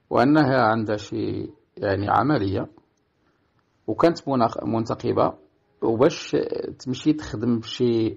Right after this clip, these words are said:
عمل ضروري أنها تحيد النقاب، واللي غيتفعل العمل بغات تخدم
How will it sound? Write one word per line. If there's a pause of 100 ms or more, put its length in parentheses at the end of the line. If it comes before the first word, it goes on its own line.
عمل (760)
ضروري
أنها
تحيد
النقاب، (800)
واللي
غيتفعل
العمل
بغات
تخدم